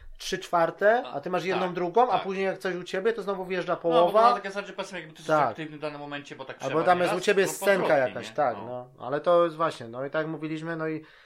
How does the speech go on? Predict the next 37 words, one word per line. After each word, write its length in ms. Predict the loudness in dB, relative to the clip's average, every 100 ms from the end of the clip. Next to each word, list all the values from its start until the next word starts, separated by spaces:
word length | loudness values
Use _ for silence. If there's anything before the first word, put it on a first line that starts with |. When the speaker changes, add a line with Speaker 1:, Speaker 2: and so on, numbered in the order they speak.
| _ _
Speaker 1:
y, 200 | -6 -2
raz, 180 | 0 0
że 100 | -4
tytuł 240 | -6 -4
jest 140 | -4 -4
w 20 |
niższej 360 | -6 -6 -6 -6
cenie, 420 | -2 -4 -2 -4
a 100 | -4
dwa, 300 | -4 0 0
że, 500 | 0 0 0 -2 -4 -6 -8 -10
mm, 300 | -12 -14 -14
wystarczy 460 | -14 -6 -6 -6 -10
mieć 180 | -12
tylko 220 | -12 -10 -8
jedną 280 | -6 -6
kopię, 360 | -2 -2 -2 -10
czyli 280 | -14 -14 -8
ja 120 | -8
na 100 | -8
przykład 540 | -10 -8 -2 -2 -2 _ _ _
Speaker 2:
No. 240 | -16 -14 -14
Speaker 1:
odpalam 400 | -12 -4 -2 -2
u 40 | -4
siebie 300 | -8 -8 -8
tytuł 380 | -8 -8 -10
z 140 | -12 -16
płyty, 680 | -8 -4 -4 -4 -2 -2 -2
ty, 80 | -4 -2 -2 -4 -8 -12 -14 -14
y, 40 |
ściągasz 580 | -14 -10 -6 -4 -4 -4
ze 140 | -6 -12
st-, 240 | -12 -12
na 140 | -10 -10
store, 340 | -4 -2 -2
pojawi 440 | -4 -2 -2 -4
się, 420 | -10 -6 -4 -4